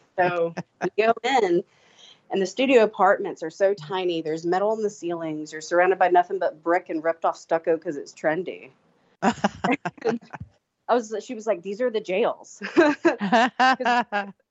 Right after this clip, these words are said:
Speaker 1: through the emergency stairwell exit, instead of taking the elevator, you still see cast iron bars painted over white. <laughs>
Speaker 2: Wow.
Speaker 1: Match the walls. And they had a massive turnover rate. And then when I was telling the story about the C V S, some guy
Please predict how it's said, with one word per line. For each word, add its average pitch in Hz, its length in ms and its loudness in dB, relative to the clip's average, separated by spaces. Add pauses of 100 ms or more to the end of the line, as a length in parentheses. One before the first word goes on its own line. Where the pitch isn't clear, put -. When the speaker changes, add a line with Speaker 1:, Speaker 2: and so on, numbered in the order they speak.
(180)
Speaker 1:
through 254 120 -10
the 220 80 -2
emergency 214 520 -6
stairwell 196 320 -8
exit, 208 300 -8
instead 190 260 -4
of 180 60 -14
taking 190 220 -4
the 175 120 -4
elevator, 185 340 -2
you 175 80 -4
still 185 200 -10
see 185 140 -18
cast 180 340 -8
iron 160 220 0
bars 156 440 0
painted 180 260 2
over 151 140 -4
white. 139 300 2 (480)
<laughs> 294 340 2 (260)
Speaker 2:
Wow. 131 400 -4 (500)
Speaker 1:
Match 190 300 -2
the - 80 -8
walls. 180 640 -4
And 185 540 0 (100)
they 202 160 2
had 226 160 2
a 196 80 2
massive 180 360 -2
turnover 180 400 -6
rate. 175 300 2
And 190 120 -6
then 185 360 0
when 190 160 0
I 196 60 4
was 196 100 -2
telling 220 340 -2
the 202 60 -2
story 208 380 0
about 202 180 4
the 180 60 -14
C - 220 -6
V 180 160 2
S, 196 360 4
some 202 240 2
guy 185 560 2